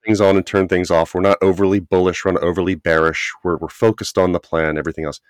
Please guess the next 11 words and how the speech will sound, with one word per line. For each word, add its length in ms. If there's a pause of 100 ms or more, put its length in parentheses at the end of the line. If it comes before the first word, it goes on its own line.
(580)
The 140
abundant 500
mindset 600 (240)
fits 320
into 160
that 180
category 720 (680)
because 460
I 80
think 320 (180)
ideally 720